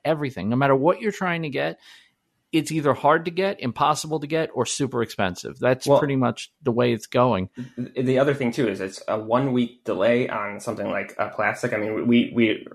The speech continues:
Speaker 2: deal with that at Gorton's. A one-week delay me-, can mean, like, a three-week lag because
Speaker 1: Oh, yeah.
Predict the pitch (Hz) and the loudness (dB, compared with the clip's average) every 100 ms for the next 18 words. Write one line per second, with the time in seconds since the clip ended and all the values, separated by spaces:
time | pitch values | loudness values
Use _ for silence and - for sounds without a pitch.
0 | 80 - 107 101 104 104 101 - 120 101 | -10 0 2 2 0 0 -2 2 2 2
1 | 110 - _ _ _ - - - _ - | -2 -8 _ _ _ -18 -16 -16 _ 0
2 | 123 127 139 139 131 110 107 127 165 - | 4 6 6 2 0 2 4 4 2 -8
3 | _ _ _ _ 120 123 - - 120 113 | _ _ _ _ 4 4 4 0 4 8
4 | 123 117 104 110 113 - - 123 117 110 | 8 6 2 0 -4 -4 0 2 2 0
5 | 107 - 95 107 87 - 107 101 190 139 | -6 -6 -4 -4 -6 -12 -12 0 2 2
6 | 147 | 0